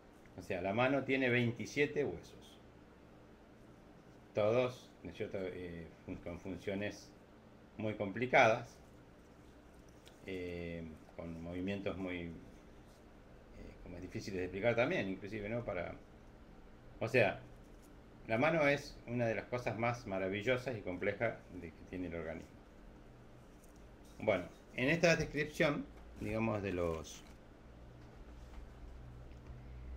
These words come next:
de los huesos, eh, vamos entonces a hacer un, una, una especie de resumen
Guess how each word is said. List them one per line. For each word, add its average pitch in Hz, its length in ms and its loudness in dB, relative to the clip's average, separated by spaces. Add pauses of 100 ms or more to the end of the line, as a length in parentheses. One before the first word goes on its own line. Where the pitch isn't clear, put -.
(300)
de 101 80 4
los 107 140 4
huesos, 127 640 2 (720)
eh, 87 640 -4 (1500)
vamos 120 340 2
entonces 113 400 0
a 110 60 0
hacer 110 240 0
un, 98 340 -2
una, 90 480 -4
una 90 100 -4
especie 98 380 -4
de 92 80 -2
resumen 107 560 -4